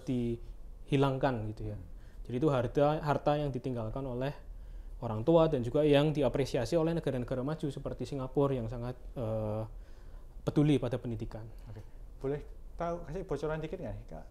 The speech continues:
Speaker 2: Kan itu lulusnya dari tes G mat ya, nggak salah ya?
Speaker 1: S A T.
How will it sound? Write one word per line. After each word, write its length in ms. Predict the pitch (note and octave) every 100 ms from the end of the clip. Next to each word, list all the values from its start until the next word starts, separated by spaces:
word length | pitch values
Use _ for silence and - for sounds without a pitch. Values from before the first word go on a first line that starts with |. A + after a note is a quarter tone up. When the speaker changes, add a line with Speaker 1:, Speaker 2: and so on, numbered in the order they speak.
| -
Speaker 2:
Kan 100 | F#3 G#3
itu 160 | G3+
lulusnya 480 | G#3+ F#3 F3+ F3+ G#3+
dari 480 | D#3+ B2+ B2+ B2+ C3 - - -
tes 320 | C#3 - -
G 160 | - B2+
mat 160 | D3
ya, 80 | A2+
nggak 140 | G2+ A2
salah 160 | A#2
ya? 80 | A2 - - -
Speaker 1:
S 80 | D3+ F#3
A 60 |
T. 200 | D#3 C3